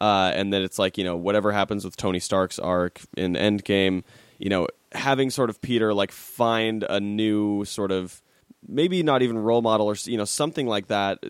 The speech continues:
in, in Reed Richards to sort of bring in a different aspect of that, uh, of that aspiration that he's, you know, that, that he has, and, and kind of f-, having him find himself or what he wants his identity to be somewhere between the spectrum of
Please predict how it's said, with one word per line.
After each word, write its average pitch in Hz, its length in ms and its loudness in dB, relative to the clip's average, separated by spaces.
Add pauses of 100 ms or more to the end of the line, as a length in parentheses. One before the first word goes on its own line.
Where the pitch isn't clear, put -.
(140)
in, 101 220 0
in 98 200 -2
Reed 98 160 -2
Richards 92 600 0
to 101 100 -4
sort 101 220 -2
of 92 260 -4 (400)
bring 120 340 2
in 113 160 4
a 101 120 2
different 92 400 -2
aspect 92 500 -6
of 87 220 -10
that, 87 500 -6
uh, 80 520 -4 (520)
of 107 80 -2
that 101 140 4
aspiration 92 720 -2
that 85 100 -4
he's, 82 400 -6 (400)
you 95 160 2
know, 82 100 0
that, 82 280 -2
that 87 100 0
he 85 100 -2
has, 87 460 0
and, 85 180 -2
and 85 500 -4
kind 98 180 0
of - 240 -8 (200)
f-, - 300 -12
having 113 240 0
him 101 80 -4
find 98 400 -2
himself 92 760 -2
or 87 80 -4
what 90 260 -2
he 101 120 -4
wants 90 220 0
his 90 100 -6
identity 87 400 0
to 82 80 -4
be 85 220 -2
somewhere 87 340 0
between 87 460 0
the 87 60 -2
spectrum 87 520 -2
of 82 260 -4